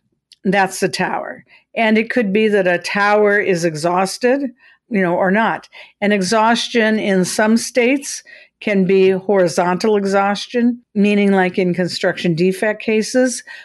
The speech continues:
where you could have had continuous and progressive property damage occurring over the course of a number of years. And so you have multiple years of insurance on that. Once all those have exhausted,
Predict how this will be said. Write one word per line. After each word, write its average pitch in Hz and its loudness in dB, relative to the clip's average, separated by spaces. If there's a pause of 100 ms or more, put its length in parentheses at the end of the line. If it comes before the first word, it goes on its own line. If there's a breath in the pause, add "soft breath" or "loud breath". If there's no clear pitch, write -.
(120 loud breath)
where 196 2
you 190 2
could 202 0
have 190 0
had 175 0 (340 loud breath)
continuous 202 0
and 180 0
progressive 180 -2
property 202 0
damage 208 0
occurring 202 0
over 185 0
the 170 -2
course 185 -2
of 180 0
a 180 2
number 180 2
of 160 -2
years. 208 2 (520 loud breath)
And 190 2
so 190 0
you 185 4
have 190 0
multiple 190 0
years 190 2
of 180 -2
insurance 214 -2
on 226 2
that. 247 2 (400 loud breath)
Once 196 -2
all 196 2
those 190 2
have 202 -2
exhausted, 202 0